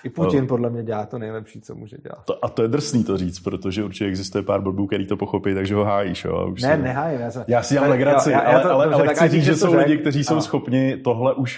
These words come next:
Speaker 1: Rozhodně.
Speaker 2: považovat jako, jako vadnou
Speaker 1: Ne,
Speaker 2: větu, jo.
Speaker 1: rozhodně absolutně odsuzuju prostě
Speaker 2: Ne, ale, ale
Speaker 1: invazi
Speaker 2: děl-,
Speaker 1: na
Speaker 2: ale
Speaker 1: Ukrajinu,
Speaker 2: určitě
Speaker 1: která je
Speaker 2: on se
Speaker 1: prostě
Speaker 2: snaží,
Speaker 1: jasnou
Speaker 2: že jo.
Speaker 1: útočnou válkou,
Speaker 2: Hmm.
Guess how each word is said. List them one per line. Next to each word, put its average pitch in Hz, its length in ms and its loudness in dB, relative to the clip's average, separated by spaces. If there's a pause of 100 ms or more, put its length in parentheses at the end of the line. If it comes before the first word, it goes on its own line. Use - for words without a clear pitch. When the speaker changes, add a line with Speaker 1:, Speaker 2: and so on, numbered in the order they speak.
Speaker 1:
Rozhodně. 135 140 2
Speaker 2:
považovat 131 380 2
jako, 131 280 0
jako 131 160 -2
vadnou 120 260 0
Speaker 1:
Ne, 120 80 2
Speaker 2:
větu, 110 240 -2
jo. 147 40 2
Speaker 1:
rozhodně 156 320 0
absolutně 147 680 -4
odsuzuju 139 680 -6
prostě 131 640 -6
Speaker 2:
Ne, 139 80 0
ale, 143 260 -2
ale 131 120 2
Speaker 1:
invazi 135 180 2
Speaker 2:
děl-, 151 80 0
Speaker 1:
na 143 60 -2
Speaker 2:
ale 131 100 -2
Speaker 1:
Ukrajinu, 131 280 0
Speaker 2:
určitě 127 160 -2
Speaker 1:
která 127 160 2
je 202 60 2
Speaker 2:
on 170 80 2
se 123 100 -2
Speaker 1:
prostě - 140 -2
Speaker 2:
snaží, 104 160 0
Speaker 1:
jasnou 90 220 -2
Speaker 2:
že - 20 0
jo. 92 180 -2
Speaker 1:
útočnou 139 400 -4
válkou, 123 500 0
Speaker 2:
Hmm. 113 200 -4